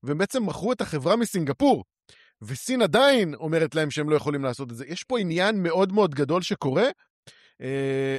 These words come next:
המניה של מטא בינתיים, אחרי שהיא הוציאה את הדיווחים שלה, שמטא חברה שמרוויחה מלא כסף, תקשיב,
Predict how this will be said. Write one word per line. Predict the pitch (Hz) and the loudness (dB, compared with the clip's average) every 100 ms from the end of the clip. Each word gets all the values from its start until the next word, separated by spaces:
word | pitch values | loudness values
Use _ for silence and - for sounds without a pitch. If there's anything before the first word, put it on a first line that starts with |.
| - | -6
המניה | 135 135 135 160 | -6 -4 0 -2
של | - 139 | -2 -2
מטא | 147 147 | -2 -2
בינתיים, | 127 123 143 147 147 143 131 | -2 -2 -2 0 0 -2 -6
אחרי | - 139 | -8 -6
שהיא | 135 135 | -4 -6
הוציאה | 113 151 131 | -4 -4 -4
את | - | -2
הדיווחים | 120 120 117 107 104 101 147 | -2 -2 -2 -4 -8 -4 -4
שלה, | 127 135 120 | 0 0 0
שמטא | 120 127 - 123 | -2 -6 -4 -6
חברה | 98 - 113 | -6 -4 -4
שמרוויחה | 110 110 95 95 110 | -2 -6 -6 -6 -2
מלא | 101 120 | 0 0
כסף, | 110 104 110 | -2 -4 -8
תקשיב, | - - 123 101 | -12 -6 -4 -4